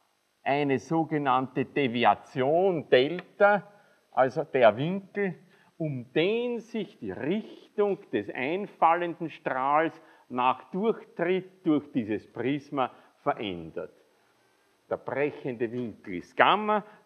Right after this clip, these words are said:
die Deviation ist Delta. Und wir haben also dann herausgefunden,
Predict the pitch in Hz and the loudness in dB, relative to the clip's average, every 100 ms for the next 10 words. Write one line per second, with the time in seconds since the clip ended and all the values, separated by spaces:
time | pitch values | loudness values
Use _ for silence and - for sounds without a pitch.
0 | - 151 156 120 117 95 - - 120 143 | -20 0 2 4 4 2 0 0 2 2
1 | 165 165 127 123 - _ _ - 120 110 | 0 -2 -4 -6 -10 _ _ 6 8 6
2 | - 82 73 - _ _ _ _ _ _ | 0 -6 -6 -10 _ _ _ _ _ _
3 | _ - 113 - 151 151 190 170 147 - | _ -12 -12 -2 0 2 6 6 4 4
4 | 123 101 98 98 127 160 - 208 226 240 | 4 4 2 6 6 4 0 -2 2 2
5 | 240 240 247 | 0 -2 -4